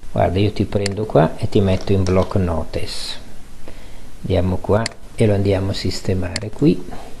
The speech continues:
qui sotto, e sarà quello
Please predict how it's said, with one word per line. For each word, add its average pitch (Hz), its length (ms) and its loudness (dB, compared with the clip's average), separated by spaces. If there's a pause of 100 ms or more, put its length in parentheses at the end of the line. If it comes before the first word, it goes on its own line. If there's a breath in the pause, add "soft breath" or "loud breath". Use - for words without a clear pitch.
(100)
qui 98 140 2
sotto, 156 680 4 (500 loud breath)
e 131 140 10
sarà 120 380 4
quello 127 680 4